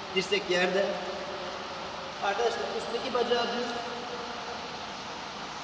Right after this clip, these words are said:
Alttaki bacağı kıvrık. Bu pozisyonun ismi koma pozisyonu. Midesi ağzından yukarıda. Kusarsa kişi yere kusar, nefes alıp vermeye devam edebilir. Niye pozisyona çevirdim? Çoğu hastalığın belirtisi ya da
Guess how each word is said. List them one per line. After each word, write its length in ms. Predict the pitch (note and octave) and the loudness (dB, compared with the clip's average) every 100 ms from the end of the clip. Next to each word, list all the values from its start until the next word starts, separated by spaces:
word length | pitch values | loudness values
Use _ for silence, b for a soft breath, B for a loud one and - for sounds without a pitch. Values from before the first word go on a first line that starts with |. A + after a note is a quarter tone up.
| - - - | -6 -6 4
Alttaki 400 | F#3 F#3+ A3+ F#3+ | 4 6 2 4
bacağı 380 | A#3+ G3+ G#3+ G3 | 4 6 6 6
kıvrık. 280 | A#3 A3 A#3+ - - | 4 4 2 0 -2
Bu 160 | A3+ B3 | -2 0
pozisyonun 360 | A#3+ - G#3+ A3 | 0 2 4 4
ismi 340 | - B3+ A3 | 0 0 6
koma 180 | A#3+ A#3+ | 8 8
pozisyonu. 460 | G#3+ F#3 - C#3+ B2 - - - - - F#3 | 8 6 6 2 2 -2 -4 -4 -6 -4 2
Midesi 460 | A3 A#3+ A#3 - G#3+ | 4 6 6 6 12
ağzından 500 | G3+ G3 G3 G3+ E3+ | 12 12 10 10 8
yukarıda. 580 | E3+ F#3 G#3+ G#3 A3+ A3+ - G#3+ - - - | 8 6 6 8 8 6 2 -2 -2 -4 0
Kusarsa 600 | G3 F#3+ A#3 C#4 - A#3 A#3 - - | 0 6 8 8 6 4 4 -2 -2
kişi 200 | - G#3+ G#3 - - E3+ F3 | 4 4 4 2 0 0 4
yere 140 | G#3+ | 4
kusar, 320 | A3 - A#3 | 6 12 12
nefes 300 | G3+ G#3 A3+ | 12 8 10
alıp 200 | A3+ G#3 | 8 8
vermeye 280 | G#3 G#3 G#3 | 6 6 8
devam 220 | G#3 G3 | 10 10
edebilir. 400 | G3 G3 F#3+ D#3 - - - - - - E3 | 10 8 6 4 0 -2 -2 -4 -4 -2 6
Niye 180 | A#3+ D4 | 6 8
pozisyona 360 | B3 A3+ G#3+ | 8 8 8
çevirdim? 460 | - G3 F3 E3+ A#3 - - - - - - - - | 8 8 8 8 6 6 0 -2 -2 -4 -4 -4 2
Çoğu 220 | B3+ C4+ | 8 10
hastalığın 460 | A#3+ A#3 A#3+ A3 G#3 | 10 8 6 6 8
belirtisi 460 | A3 A#3 G#3 F3+ G#3+ | 8 6 2 2 4
ya 80 | |
da 180 | G3+ G3 | 8 6